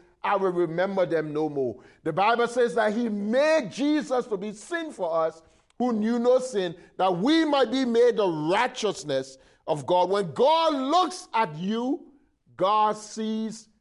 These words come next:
Jesus Christ. The blood of Jesus covers you, and you are forgiven.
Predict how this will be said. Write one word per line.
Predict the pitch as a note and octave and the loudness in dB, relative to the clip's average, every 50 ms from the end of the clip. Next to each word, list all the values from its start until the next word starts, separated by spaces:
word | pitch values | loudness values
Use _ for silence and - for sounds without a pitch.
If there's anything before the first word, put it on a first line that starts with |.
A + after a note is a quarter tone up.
| _ _ _ _ _ | _ _ _ _ _
Jesus | _ D3 D#3+ D#3 B2+ C#3 C#3+ B2+ - | _ -8 -8 -6 -6 -6 -6 -6 -8
Christ. | - B2+ G#2 F2+ F2+ _ _ _ _ _ _ _ | -12 -14 -14 -14 -16 _ _ _ _ _ _ _
The | - E3 D#3+ | -4 -4 -4
blood | C#3 B2 A2+ F3+ A#3+ D#4 E4 D#4+ D#4+ D4+ | -4 -6 -6 -2 0 2 4 4 4 2
of | A3 D3+ | 0 -2
Jesus | D3+ A#3+ C4+ C4+ C4 F3+ B3+ B3+ C4 B3 B3+ - - _ _ _ _ _ _ _ _ | -6 -6 -4 -4 -4 -2 -2 -2 -2 -2 -4 -8 -20 _ _ _ _ _ _ _ _
covers | - C#4+ D4+ C#4 B3 G#3+ G3+ F3 - - | -4 0 0 0 2 2 0 -2 -2 -6
you, | C#3+ C#3 C3+ C3+ C#3 C3+ - _ _ _ _ _ - | -6 -6 -6 -6 -8 -10 -16 _ _ _ _ _ -10
and | A#2 A2+ | -10 -8
you | A#2+ A#2+ A#2 A2+ | -4 -2 -2 -2
are | G#2+ G#2 | -2 -4
forgiven. | - - F#2+ F2+ F#2+ G3 - - | -6 -8 -12 -12 -12 -14 -14 -16